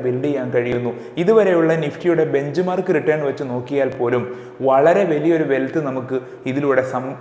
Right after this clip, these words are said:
സൃഷ്ടിക്കാൻ കഴിയും, സമ്പാദിക്കാൻ കഴിയും എന്നതാണ് എസ് ഐ പിയുടെ ഏറ്റവും പ്രധാനപ്പെട്ട പ്രത്യേകതകളിലൊന്ന്. അതുകൊണ്ട് ഇന്ന് തന്നെ നിങ്ങളൊരു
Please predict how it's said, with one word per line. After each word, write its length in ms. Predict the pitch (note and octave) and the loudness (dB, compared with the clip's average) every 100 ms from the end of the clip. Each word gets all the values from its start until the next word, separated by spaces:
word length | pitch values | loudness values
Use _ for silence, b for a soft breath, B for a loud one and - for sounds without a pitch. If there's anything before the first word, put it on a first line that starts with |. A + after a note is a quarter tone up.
| - | -10
സൃഷ്ടിക്കാൻ 500 | C3+ - F3+ D#3+ C3 B2 | -10 -4 -4 -4 -4 -2
കഴിയും, 300 | A#2+ A#2+ G#2+ - B B - | 0 0 -2 -6 B B -2
സമ്പാദിക്കാൻ 580 | C3+ C#3 E3 F#3+ E3 C3+ | 2 4 4 2 -2 -2
കഴിയും 320 | C3 B2+ C#3+ A#2+ - - - - C#3 | 0 2 0 -2 -10 -18 -20 -2 0
എന്നതാണ് 520 | E3 G3+ G#3 E3 D3 C#3 C3+ | 2 2 2 0 -2 -2 -4
എസ് 140 | A#2+ - | -2 0
ഐ 20 | D#3+ | -2
പിയുടെ 360 | D#3 C3+ C3 C3 C#3 | 0 0 2 2 0
ഏറ്റവും 540 | - - - A3 G#3 E3+ | -2 -8 0 2 2 0
പ്രധാനപ്പെട്ട 520 | C#3+ B2+ C#3 D3+ C#3 A2+ B2+ | -2 -2 -2 -2 -2 -4 -6
പ്രത്യേകതകളിലൊന്ന്. 840 | A2+ B2 A#2+ A#2 A#2 A#2 A2 G#2+ G#2 - - - - - - - - - | -2 0 0 0 -2 -2 -2 -4 -10 -16 -20 -20 -20 -20 -20 -20 -20 -10
അതുകൊണ്ട് 360 | C3 C#3 C#3 C#3 C3 B B - C#3+ F3 | -2 0 0 0 0 B B -14 -8 -2
ഇന്ന് 240 | F#3+ A3+ B3 | 2 4 4
തന്നെ 200 | E3 C#3 G#2+ B B D3 | 2 -2 -6 B B -6
നിങ്ങളൊരു 360 | D#3+ D#3 C#3+ | 0 2 4